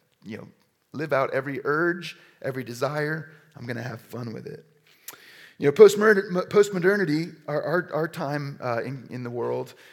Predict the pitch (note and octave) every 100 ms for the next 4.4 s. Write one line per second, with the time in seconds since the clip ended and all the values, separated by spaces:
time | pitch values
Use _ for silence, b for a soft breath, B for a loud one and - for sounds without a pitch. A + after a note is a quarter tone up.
0 | B - - - F3+ D3 C#3+ C3 A#2 A#2
1 | A2+ D#3 - - - C#3+ C3+ B2+ - -
2 | B2 C#3 C#3 C#3 D3 C3 - C#3+ D#3 D#3+
3 | D#3+ D3+ C3 D3 D3 C#3 C3+ D#3 D3 -
4 | D3 C#3 C#3+